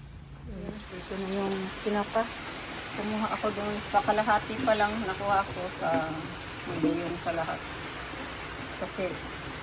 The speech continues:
umulan nga. Ayan. Ano ito? Baka i-ano ko na lang din. Ayan. Lutuin dito sa ito.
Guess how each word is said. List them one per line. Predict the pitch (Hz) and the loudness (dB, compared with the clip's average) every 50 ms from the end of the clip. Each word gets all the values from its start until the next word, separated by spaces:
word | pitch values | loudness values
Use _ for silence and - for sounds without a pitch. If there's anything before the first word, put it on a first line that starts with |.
| - 208 | -4 -2
umulan | 208 208 208 214 220 214 220 226 | 0 2 4 6 6 6 6 4
nga. | 233 262 262 - - - - - - - - - - - - - - - - - - - - - - - - - - - - - - - - - 190 | 4 2 2 0 -2 -6 -6 -4 -4 -4 -4 -4 -6 -6 -6 -6 -6 -6 -6 -6 -6 -6 -6 -4 -4 -6 -6 -6 -6 -6 -4 -4 -6 -6 -6 -4 -2
Ayan. | 180 175 175 180 185 202 190 - - 151 147 147 - - - - - - - - - - - - - - - - - - - - - - - - - - - - - - - - - - - - - - - - - - - - - - - - - - - - - - 233 | -2 -2 -2 -2 -2 -2 -2 -2 -2 -2 -2 -2 -2 -4 -2 -2 -2 -2 -2 -2 -2 -2 -2 -2 -2 -2 -2 -2 -2 -2 -2 -4 -2 -2 -2 -2 0 0 0 0 2 4 4 4 4 2 2 2 2 2 2 0 0 0 0 0 0 0 0 0 -2 -2 -2 -2 -2 -2 0
Ano | 214 202 208 208 | 0 2 2 2
ito? | 208 202 - 190 180 175 180 | 0 0 0 0 0 2 2
Baka | 180 185 - 180 175 | 0 2 2 0 0
i-ano | 175 175 165 175 180 175 175 175 | 0 0 0 0 0 0 0 0
ko | 185 | 0
na | 175 170 170 170 165 | 0 0 0 0 0
lang | 170 170 170 | 0 0 0
din. | 165 165 165 175 175 165 - - - - - - - - - - - - - - - - 180 | 0 -2 -2 -2 -2 -2 -4 -4 -6 -6 -6 -6 -6 -4 -4 -4 -6 -6 -6 -4 -4 -4 -4
Ayan. | 170 160 156 151 156 - - - - - - - - - - - - - - - - - - - - - - - - - - - - 165 | -2 -2 -2 -2 -4 -4 -4 -6 -6 -6 -6 -6 -6 -4 -4 -4 -4 -4 -4 -4 -4 -4 -4 -4 -4 -4 -2 0 0 0 0 0 -2 -2
Lutuin | 175 165 - - 170 139 - 165 165 160 | -2 0 0 0 0 2 2 0 0 0
dito | 156 156 - 160 160 160 - | 0 0 0 0 -2 -2 0
sa | - 143 - - - 180 - - - - - - - - - - - - - - - - - - - - - - - - - 156 156 160 - - - - - - - - - - - - - 143 | 0 0 0 0 0 -2 -2 -2 -2 -2 -2 -2 -2 -2 -2 -2 -2 -2 -2 -2 -2 -2 -2 -2 -2 -2 -2 -2 -2 -2 -2 -2 -2 -2 -2 -2 -2 -2 -2 0 -2 -2 -2 -2 -2 -2 -2 0
ito. | 151 - 208 | 0 2 2